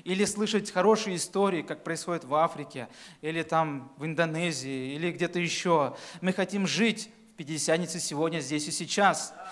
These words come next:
Мы хотим переживать тот огонь, который переживали ученики, когда сошел на них Дух Святой.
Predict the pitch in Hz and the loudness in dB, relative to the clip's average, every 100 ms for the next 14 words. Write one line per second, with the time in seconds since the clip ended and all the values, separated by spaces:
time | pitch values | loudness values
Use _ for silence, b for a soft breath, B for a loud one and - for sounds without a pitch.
0 | B 160 175 190 202 202 196 165 202 220 | B -2 0 2 2 2 2 4 6 6
1 | 220 185 185 156 208 208 170 160 156 175 | 6 2 2 4 4 4 0 -2 -4 -4
2 | 156 165 170 170 165 165 175 175 180 202 | -4 2 2 2 -2 -6 -8 -6 -2 -2
3 | - B B 156 165 170 - 175 175 175 | -2 B B -2 0 0 -2 -2 -2 -4
4 | 147 170 - 175 202 190 135 | -2 -2 -2 -2 2 4 2